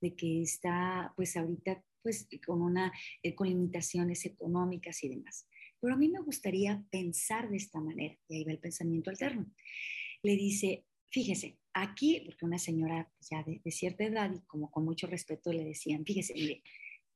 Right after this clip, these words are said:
en este, en, en nuestro país, ¿qué porcentaje de, de jóvenes cree usted que puedan estudiar una carrera profesional?". Entonces esta mujer contesta, "No, pues no sé, a lo mejor unos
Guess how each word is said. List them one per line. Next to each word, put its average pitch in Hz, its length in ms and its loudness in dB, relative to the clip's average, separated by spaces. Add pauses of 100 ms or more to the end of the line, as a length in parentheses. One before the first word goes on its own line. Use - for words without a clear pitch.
en 220 220 4
este, 330 560 4 (160)
en, 214 280 0
en 214 120 4
nuestro 220 340 2
país, 269 600 0 (380)
¿qué 381 120 4
porcentaje 233 1000 0
de, 165 300 0
de 165 160 0
jóvenes 214 560 0
cree 196 140 -2
usted 202 300 0
que 202 120 -2
puedan 180 300 -2
estudiar 170 320 -2
una 165 180 -2
carrera 160 300 -6
profesional?". - 600 -10 (1500)
Entonces 233 360 4
esta 220 200 2
mujer 202 300 4
contesta, 190 500 -2
"No, 277 380 4
pues 240 180 -2
no 190 120 2
sé, - 200 -2
a 196 60 2
lo 208 140 0
mejor 175 380 0
unos 185 600 -6